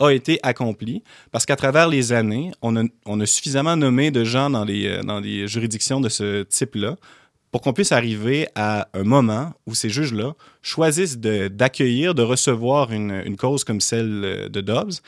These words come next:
et de prendre un jugement sur cette cause-là. Et le jugement, ça a été de dire que lorsque Roe v. Wade a été décidé, les principes interprétatifs utilisés étaient erronés et que donc la responsabilité de la Cour était de renverser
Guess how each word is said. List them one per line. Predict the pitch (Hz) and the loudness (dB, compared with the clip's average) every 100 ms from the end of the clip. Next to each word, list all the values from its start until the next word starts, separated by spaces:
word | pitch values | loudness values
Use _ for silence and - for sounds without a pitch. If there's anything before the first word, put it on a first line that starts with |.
| - - _ | -20 -20 _
et | 110 | -2
de | 110 | -2
prendre | - 151 151 120 | 2 2 2 2
un | 113 | 0
jugement | 120 123 110 113 | 0 -2 -2 -2
sur | - | -4
cette | 123 - | -4 -6
cause-là. | - 101 104 160 - - - - | -6 -8 -6 -10 -12 -20 -12 0
Et | |
le | 120 | 2
jugement, | 120 147 120 175 | 4 2 2 0
ça | - | 0
a | |
été | 120 123 | -2 0
de | 117 | -2
dire | 98 95 131 147 | -2 -4 -4 -6
que | - 110 - - | -4 -4 -6 -4
lorsque | 113 170 - | -2 -2 -2
Roe | 120 123 135 | -2 -2 -4
v. | 113 | -4
Wade | 101 113 120 107 | -2 -2 -2 -4
a | 98 | -8
été | 95 107 | -8 -6
décidé, | 101 95 - 95 104 - _ _ _ _ _ | -8 -6 -6 -8 -10 -12 _ _ _ _ _
les | - 104 107 | -6 -4 -2
principes | - 151 135 165 | -2 -2 0 -2
interprétatifs | 143 120 - 107 101 - 139 - | -2 -4 -6 -6 -6 -6 -8 -8
utilisés | 131 135 151 113 98 110 127 98 | -8 -4 -4 -4 -6 -6 -6 -8
étaient | 107 104 | -6 -2
erronés | 123 110 104 95 120 - _ _ | -2 0 -2 -6 -10 -14 _ _
et | - 120 | -6 -2
que | |
donc | 117 131 180 | 2 0 0
la | 117 | -2
responsabilité | 117 120 123 110 110 95 139 | -2 -2 -4 -4 -6 -6 -4
de | |
la | 110 | -4
Cour | 98 139 143 - | -4 -4 -6 -8
était | 104 | -6
de | 113 | -4
renverser | 101 101 147 165 131 - - 143 143 | -4 -2 0 0 0 -2 -4 -6 -8